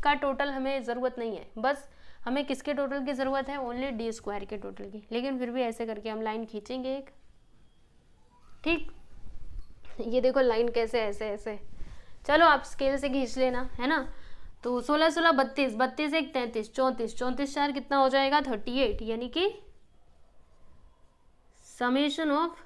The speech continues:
D square क्या आ गया, थर्टी एट, ठीक है बच्चों। तो देखो यहाँ पे हम लिखते हैं कि here, यहाँ पर हमें क्या पता चला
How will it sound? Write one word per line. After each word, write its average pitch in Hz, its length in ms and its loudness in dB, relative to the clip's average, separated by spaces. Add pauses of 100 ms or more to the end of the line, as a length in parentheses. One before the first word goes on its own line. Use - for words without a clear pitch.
(300)
D 262 300 0
square 220 380 -2 (100)
क्या 254 140 2
आ 254 120 6
गया, 285 220 2 (300)
थर्टी 226 340 0 (460)
एट, 185 300 -6 (960)
ठीक 262 140 0
है 330 80 4
बच्चों। 339 340 0 (360)
तो 254 60 -4
देखो 233 240 0
यहाँ 247 280 4
पे 302 120 0
हम 302 120 2
लिखते 277 260 -2
हैं 247 220 -2
कि 262 140 -2
here, 226 280 0 (260)
यहाँ 226 260 -4 (100)
पर 277 140 -2 (1040)
हमें 254 220 2
क्या 294 140 8
पता 233 240 0
चला 226 300 2